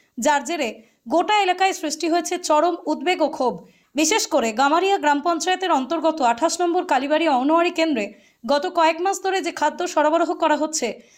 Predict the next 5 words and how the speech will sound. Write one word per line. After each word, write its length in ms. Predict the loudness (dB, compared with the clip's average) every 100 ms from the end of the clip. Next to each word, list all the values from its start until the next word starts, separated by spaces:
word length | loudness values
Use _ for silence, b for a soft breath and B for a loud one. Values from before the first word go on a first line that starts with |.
| b
তা 180 | 0 0
দেখেই 300 | 0 -4 -2
অভিভাবকরা 560 | 0 0 0 0 0 -2
কার্যত 400 | 0 -2 -2 0
আতঙ্কিত। 540 | 0 0 -4 -6 -4